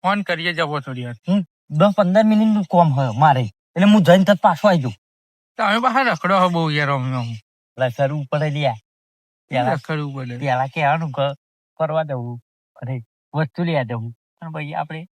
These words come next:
Speaker 2: આઈએ રાખીએ. પેલા આપણે થોડું પુરાણું.
Speaker 1: તમે કલાક કરો પછી એમને એમ.
Speaker 2: કોમ હોય તો કલાક થાય જ ને.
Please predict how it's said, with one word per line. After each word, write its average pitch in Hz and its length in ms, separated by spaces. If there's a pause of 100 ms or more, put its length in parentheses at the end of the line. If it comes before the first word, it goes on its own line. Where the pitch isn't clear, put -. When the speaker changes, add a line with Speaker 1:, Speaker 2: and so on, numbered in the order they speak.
(100)
Speaker 2:
આઈએ 190 300
રાખીએ. 185 300
પેલા - 540
આપણે - 180
થોડું 240 280
પુરાણું. 202 460
Speaker 1:
તમે 196 260
કલાક 185 440
કરો 175 340
પછી 151 200
એમને 139 320
એમ. 120 120 (680)
Speaker 2:
કોમ 160 320
હોય 165 140
તો 175 100
કલાક 175 380
થાય 214 140
જ 190 40
ને. 165 200